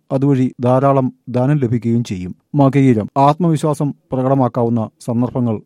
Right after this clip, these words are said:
ഉണ്ടാവും. ചിരകാല അഭിലാഷം പൂവണിയും. തിരുവാതിര വിദ്യുൽ സദസ്സുകളിൽ സാന്നിധ്യം വഹിക്കും.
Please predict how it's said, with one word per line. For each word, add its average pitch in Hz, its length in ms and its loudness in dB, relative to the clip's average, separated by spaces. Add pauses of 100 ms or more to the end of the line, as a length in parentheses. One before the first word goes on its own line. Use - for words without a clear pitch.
(120)
ഉണ്ടാവും. 107 400 0 (140)
ചിരകാല 156 260 2 (160)
അഭിലാഷം 120 420 0 (120)
പൂവണിയും. 110 520 0 (140)
തിരുവാതിര 143 500 4 (240)
വിദ്യുൽ 156 320 2
സദസ്സുകളിൽ 131 520 -2 (120)
സാന്നിധ്യം 131 500 0
വഹിക്കും. 101 320 -4